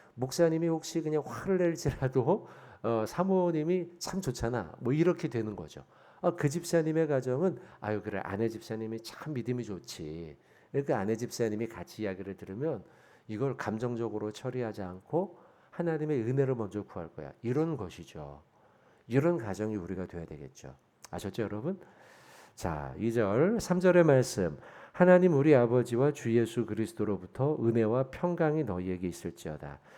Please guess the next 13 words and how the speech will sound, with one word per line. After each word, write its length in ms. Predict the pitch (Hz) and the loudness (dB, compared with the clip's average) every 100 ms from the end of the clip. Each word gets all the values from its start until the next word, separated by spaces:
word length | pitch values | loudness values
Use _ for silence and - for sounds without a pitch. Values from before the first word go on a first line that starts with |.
| - - | -20 -20
자, 180 | - 160 | -10 -6
우리 200 | 160 190 | -4 -4
성도들은 960 | 196 165 170 170 156 - 98 131 90 67 - - - - - _ _ | -4 -2 0 0 -2 -2 0 0 -2 -8 -18 -20 -20 -20 -20 _ _
이런 600 | 107 131 180 135 131 117 - | 0 4 6 6 2 -2 -8
축복을 540 | - 196 - 202 196 | -8 -8 -2 0 0
빌어주는, 840 | 185 117 110 120 113 110 117 92 87 - _ _ _ _ _ _ _ | 0 -2 0 0 -2 -4 -4 -6 -12 -20 _ _ _ _ _ _ _
이런 300 | 123 160 175 | 2 4 4
인사를 600 | 120 135 135 139 127 117 | 2 0 2 0 2 -2
하는, 320 | 104 147 113 87 - _ _ | -4 -4 -6 -10 -20 _ _
어, 480 | 104 101 95 92 90 | -6 -4 -2 -4 -8
삶을 340 | - 160 160 | -6 -2 -2
살아가야 460 | 143 147 139 110 107 | -2 -2 -2 -4 -6
돼요. 420 | 95 147 143 135 | -8 -10 -10 -12